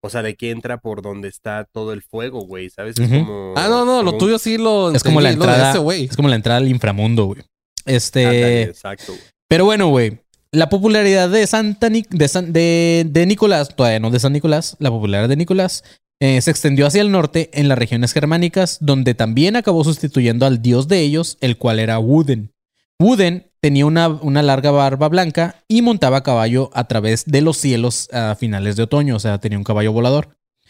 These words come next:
Speaker 2: Este güey fue sustituido por Nicolás, quien le empezaron a dejar como en la imagen la barba, y tenía ropa de invierno y volaba también en un caballo. Solo que su vuelo fue cambiado para diciembre. En lugar de otoño, lo cambiaron a diciembre.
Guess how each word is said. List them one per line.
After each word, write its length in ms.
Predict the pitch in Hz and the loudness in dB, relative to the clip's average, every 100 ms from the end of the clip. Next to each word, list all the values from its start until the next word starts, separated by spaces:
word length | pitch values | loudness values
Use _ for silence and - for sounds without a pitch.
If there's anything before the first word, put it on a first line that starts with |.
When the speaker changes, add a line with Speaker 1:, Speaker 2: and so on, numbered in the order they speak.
| _ _ _ _ _ _ | _ _ _ _ _ _
Speaker 2:
Este 180 | 175 214 | -2 2
güey 160 | 226 202 | 2 2
fue 160 | 208 | 2
sustituido 600 | - 202 - 196 196 196 | 0 -4 -2 0 2 2
por 140 | 208 202 | 0 -2
Nicolás, 640 | 202 214 190 202 - - _ _ _ - | 0 0 0 -2 -6 -12 _ _ _ -2
quien 560 | 147 131 123 123 120 123 | 0 2 0 0 2 2
le 240 | 120 113 | 2 0
empezaron 360 | 110 110 117 143 | -2 -2 0 2
a 60 | |
dejar 240 | 117 110 104 | 0 -2 -4
como 260 | 131 117 107 | -4 -2 -2
en 120 | 107 | -2
la 120 | 110 | -2
imagen 340 | 110 110 127 | -2 -4 0
la 80 | 139 | 2
barba, 460 | 180 160 175 208 _ _ _ _ _ | 2 0 -2 -6 _ _ _ _ _
y 160 | 202 233 | 0 2
tenía 280 | 226 175 135 | 2 2 2
ropa 260 | 135 156 | 0 0
de 60 | 151 | 2
invierno 560 | 180 175 139 143 143 - | 2 2 0 -2 -6 0
y 100 | 208 | 2
volaba 360 | 202 160 117 117 | 4 2 0 0
también 340 | 120 110 104 | -2 -2 -2
en 100 | 101 | -2
un 120 | 101 | -4
caballo. 420 | 101 107 113 98 - _ _ - - - - | -2 -2 -2 -6 -16 _ _ -20 -20 -20 -2
Solo 280 | 151 175 | 2 2
que 100 | 196 | 2
su 120 | 202 226 | 0 2
vuelo 320 | 185 151 196 | 2 2 -2
fue 260 | - 131 | -2 -2
cambiado 360 | 120 113 104 98 | 0 -2 -2 -2
para 160 | 131 113 | -2 -2
diciembre. 500 | 110 160 139 - _ | -2 -4 -4 -8 _
En 80 | 113 | -6
lugar 180 | 98 104 | -4 -2
de 60 | 131 | -2
otoño, 400 | 175 156 202 - | -2 -2 -6 -6
lo 120 | 131 | -6
cambiaron 380 | 117 104 95 98 | -4 -2 -2 -4
a 40 | 98 | -6
diciembre. 380 | 98 151 123 | -4 -4 -6